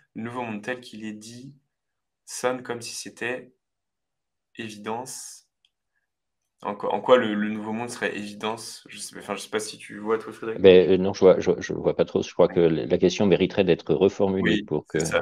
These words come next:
Speaker 1: voilà, si elle peut,
Speaker 2: Hmm.
Speaker 1: si elle peut être, euh, <laughs> être, être précisée,
Speaker 2: <laughs>
Speaker 1: ça peut être, ça, ça, ça peut être pas mal. Euh, alors, pe-, peut-être question plus générale, euh, quel, euh, est-ce que déjà, selon toi, ce sera un sujet discriminant ?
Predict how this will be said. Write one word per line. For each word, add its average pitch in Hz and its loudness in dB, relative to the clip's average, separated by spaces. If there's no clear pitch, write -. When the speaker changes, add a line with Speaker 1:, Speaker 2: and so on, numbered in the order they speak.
Speaker 1:
voilà, 87 -6
si - -14
elle - -14
peut, 101 -10
Speaker 2:
Hmm. 87 -4
Speaker 1:
si 85 -4
elle 104 -2
peut 104 -4
être, - -10
euh, 104 -4
<laughs> - -14
être, - -2
être - 6
précisée, - -2
Speaker 2:
<laughs> - -4
Speaker 1:
ça 104 -12
peut - -12
être, - -16
ça, 107 -10
ça, 101 -4
ça - -8
peut 104 -8
être 98 -10
pas 98 -2
mal. 98 -10
Euh, 107 2
alors, 113 4
pe-, 110 -10
peut-être 127 2
question - -6
plus 131 -10
générale, 131 4
euh, 85 -8
quel, 127 4
euh, 117 0
est-ce 127 0
que 156 -6
déjà, 139 0
selon 127 -6
toi, 135 -4
ce 135 -12
sera 117 -6
un 110 -4
sujet 113 -10
discriminant ? 110 -4